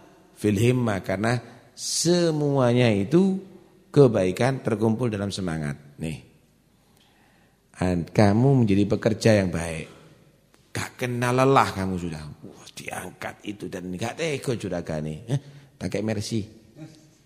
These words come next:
Ha, eh? Gak tega juragannya.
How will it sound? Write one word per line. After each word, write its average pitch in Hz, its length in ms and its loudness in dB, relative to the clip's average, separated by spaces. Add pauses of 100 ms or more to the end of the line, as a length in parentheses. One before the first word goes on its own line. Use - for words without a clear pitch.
(540)
Ha, 131 120 10 (220)
eh? 151 120 8 (1000)
Gak 151 240 6
tega 185 480 6
juragannya. 120 720 2